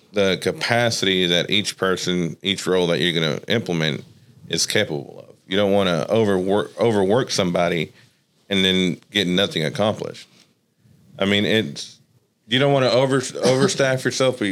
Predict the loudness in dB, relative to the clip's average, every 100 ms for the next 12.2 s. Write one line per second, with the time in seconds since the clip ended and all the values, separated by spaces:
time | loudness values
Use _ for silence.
0 | 0 -2 -2 0 0 0 0 2 0 0
1 | 2 0 -2 -4 -4 -6 -4 -6 -6 -12
2 | _ _ _ -8 0 0 0 -2 -2 -2
3 | 0 -2 -4 -8 -12 -16 _ _ _ -2
4 | 2 4 4 2 -2 -10 _ _ _ _
5 | _ -4 0 2 4 2 2 2 2 0
6 | 0 0 2 2 2 -2 -6 -14 _ _
7 | _ -16 -6 0 2 4 2 -2 -2 0
8 | 2 2 2 2 0 -4 -2 0 2 2
9 | 2 2 4 2 0 -8 -4 -2 2 0
10 | 0 0 0 0 0 2 0 -2 0 0
11 | -2 -2 0 0 0 0 -2 -6 -4 -2
12 | -2 -4